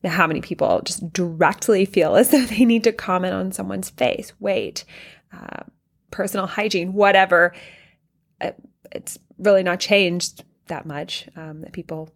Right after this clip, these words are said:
feel like they need to do that. So Edith Dresser, she was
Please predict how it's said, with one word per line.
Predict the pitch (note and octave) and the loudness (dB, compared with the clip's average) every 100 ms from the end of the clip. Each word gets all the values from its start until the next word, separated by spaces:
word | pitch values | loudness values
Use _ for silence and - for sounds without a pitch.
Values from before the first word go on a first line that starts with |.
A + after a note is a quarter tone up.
| - | -6
feel | D#3+ | -6
like | D#3+ D#3+ | -6 -6
they | E3 | -10
need | D#3+ D#3+ | -10 -14
to | - | -16
do | D#3+ G3 | -4 2
that. | E3+ - - - - - | 2 0 -10 -20 -20 -8
So | - C#4+ C4+ - | 4 4 4 2
Edith | B3+ D#4+ E4+ - - - | 2 6 4 2 -18 -4
Dresser, | G#3+ - - - - G#3+ _ - - | -2 -2 -4 -8 -10 -14 _ -20 -8
she | - - - B3 B3 B3+ B3+ C4 C4 - - _ _ _ _ _ | 0 2 2 2 2 2 4 2 0 -16 -20 _ _ _ _ _
was | G3 G3 F#3+ F#3 F3+ F#3 F3+ - | -12 0 2 2 0 -4 -4 -6